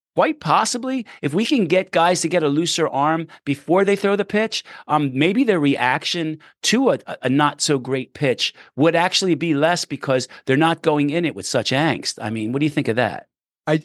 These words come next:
Speaker 2: I, I love it, right? And I love what you said, because, like, one of the things I might tell a client to do, now this isn't, you know, this isn't exactly rocket science, but sometimes I tell my clients to just, you know,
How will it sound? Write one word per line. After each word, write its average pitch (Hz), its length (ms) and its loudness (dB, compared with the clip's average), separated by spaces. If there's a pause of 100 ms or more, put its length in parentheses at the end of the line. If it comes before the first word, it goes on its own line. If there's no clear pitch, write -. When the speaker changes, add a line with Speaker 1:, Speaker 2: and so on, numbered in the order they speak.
Speaker 2:
I, 156 220 0
I 156 80 2
love 147 280 2
it, 135 160 -4
right? 165 220 2
And 156 100 2
I 156 80 2
love 180 240 2
what 170 160 -6
you 143 80 -6
said, 147 360 -4
because, 147 360 0
like, 143 240 -2 (300)
one 175 220 2
of 208 60 2
the 185 120 4
things 202 280 0
I 165 100 2
might 156 260 -2
tell 165 360 0
a 156 60 -8
client 160 340 -2
to - 80 -20
do, 175 160 4
now 139 140 0
this 151 220 -4
isn't, 131 260 -4 (360)
you 143 100 2
know, 139 80 2
this 175 200 2
isn't 151 280 2
exactly 147 480 -2
rocket 156 340 -2
science, 135 320 -6
but - 240 -4 (400)
sometimes 285 440 2
I 202 80 4
tell 202 180 2
my 175 100 4
clients 180 480 -2
to 185 80 -8
just, 196 240 -6 (400)
you 190 80 2
know, - 120 2